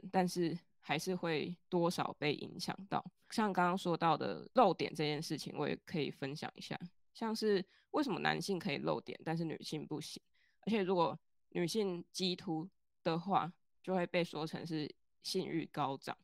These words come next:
但有时候只是真的太冷了，所以才激凸，就像那个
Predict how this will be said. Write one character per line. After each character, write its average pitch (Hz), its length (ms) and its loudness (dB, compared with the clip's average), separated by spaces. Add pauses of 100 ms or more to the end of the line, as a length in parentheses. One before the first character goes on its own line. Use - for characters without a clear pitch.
(260)
但 247 140 2
有 185 80 4
时 151 80 0
候 175 80 4
只 147 140 -2
是 151 60 -2
真 170 180 -2
的 147 60 -2
太 170 260 -2
冷 - 80 -8 (240)
了， - 120 -16
所 - 160 -6
以 156 40 -2
才 139 240 -2
激 - 300 -10
凸， - 300 -12 (160)
就 170 120 -2
像 202 200 6 (400)
那 196 120 2
个 160 220 2